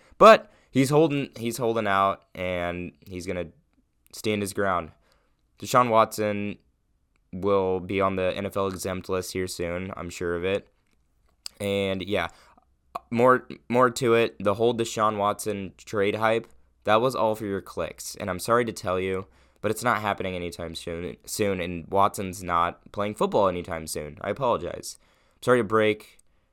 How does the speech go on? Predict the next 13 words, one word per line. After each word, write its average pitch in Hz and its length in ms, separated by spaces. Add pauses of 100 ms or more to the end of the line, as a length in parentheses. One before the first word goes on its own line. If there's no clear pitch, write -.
(320)
your 95 80
guys' 90 300
hearts, 82 580
whoever 87 320
likes 82 280
Deshaun 80 360
Watson. 80 340
I 80 100
don't 78 160
know. 78 360
People 85 320
in 80 220 (400)
Houston. 87 520